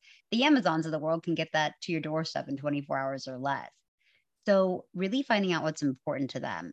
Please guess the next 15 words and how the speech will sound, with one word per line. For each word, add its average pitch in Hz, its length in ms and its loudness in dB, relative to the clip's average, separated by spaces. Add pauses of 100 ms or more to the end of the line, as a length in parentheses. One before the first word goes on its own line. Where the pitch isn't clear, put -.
And 156 480 0
that 165 220 0
could 185 140 -8
be 175 100 -2
how 165 220 -4
many 196 240 -2
hours 151 280 -4
a 143 60 -10
week 143 220 -4
they 147 100 -4
wanna 143 260 -4
put - 140 -6
into 139 100 -4
the 127 100 -10
business, 127 340 -10